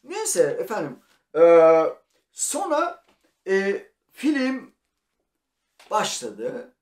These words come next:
İşte Doğan Apartmanı'nda benim bir sahnem var. Bir sürü yerde sahne. Filmin başına. Rolü Osman Cavcı diye yazmış adam ya.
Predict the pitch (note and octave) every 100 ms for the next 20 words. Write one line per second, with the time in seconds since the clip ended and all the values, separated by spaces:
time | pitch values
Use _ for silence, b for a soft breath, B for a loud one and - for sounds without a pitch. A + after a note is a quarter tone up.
0 | _ _ _ _ - D3 C#3 E3 F3 F3
1 | D3 - C3 C3 B2 A#2+ B2 C#3+ B3 A#3+
2 | - _ C3+ F3+ F#3+ A3+ F#3+ G#3+ F3+ -
3 | B2+ G#2 F#2 D#2 - - - - C#3+ C3+
4 | A2 G2+ E2 - - - A#2 - C3 C3+
5 | B2+ B2 B2+ A2 A#2 D#3 C4 C#4 - -
6 | - E3+ D#3 D#3 C#3+ D3 F3 C#3 G#2+ E2+
7 | C#2+ - - - - - - C#2 -